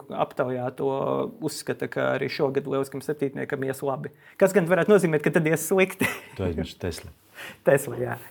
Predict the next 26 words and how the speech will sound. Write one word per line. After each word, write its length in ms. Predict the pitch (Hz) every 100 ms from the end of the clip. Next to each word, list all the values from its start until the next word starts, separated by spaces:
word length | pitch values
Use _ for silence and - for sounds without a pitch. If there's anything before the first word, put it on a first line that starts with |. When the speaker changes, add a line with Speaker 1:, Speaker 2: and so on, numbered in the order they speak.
| 90 -
Speaker 1:
<laughs> 360 | 85 - 139
Taisnība. 380 | 135 123 - 123
Nu, 120 | 151 180
lūk. 220 | 120 - - -
Ā, 160 | - 135 131
un 160 | 135 139
tad, 220 | 170 165
ā, 220 | 147 143 143
pamatā 460 | - 185 165 147
tas 80 | 139
lieliskais 300 | - 160 160
septītnieks, 380 | - 247 214 165
jo 60 | 180
mums, 220 | 190 185 -
ā, 220 | 160 151
nu, 140 | 180
Baltijā 480 | 147 147 180 180 135
nav 300 | 143 160 123 120
šāda 460 | - 131 117 123
lieliskā 400 | 127 147 139 143
septītnieka, 760 | - 202 202 160 131 147 127 101
Speaker 2:
Jā, 80 | 139
nav. 300 | 127 131 135
Speaker 1:
mums, 380 | 143 135 135 135
ā, 140 | - 127
nav 360 | 131 143 135